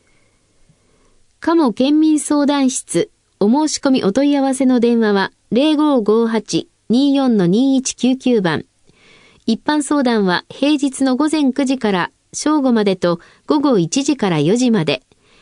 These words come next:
弁護士相談は毎月第三月曜日と偶数月の第一月曜日です。東部県民生活センタ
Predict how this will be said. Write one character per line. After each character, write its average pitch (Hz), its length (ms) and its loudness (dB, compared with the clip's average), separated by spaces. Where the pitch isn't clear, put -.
弁 302 180 2
護 339 100 2
士 320 60 -4
相 320 220 0
談 247 220 0
は 180 180 -2
毎 254 280 0
月 247 340 -4
第 247 220 0
三 285 260 -2
月 254 320 -2
曜 262 240 2
日 190 100 0
と - 240 -2
偶 285 160 2
数 320 240 2
月 247 240 0
の 170 100 2
第 196 240 0
一 269 180 -2
月 247 280 0
曜 240 180 2
日 170 80 0
で 139 140 0
す。 - 220 -12
東 339 180 2
部 262 120 -2
県 311 220 0
民 320 160 2
生 302 240 -2
活 277 200 -6
セ 285 180 -2
ン 262 100 0
タ 180 400 -2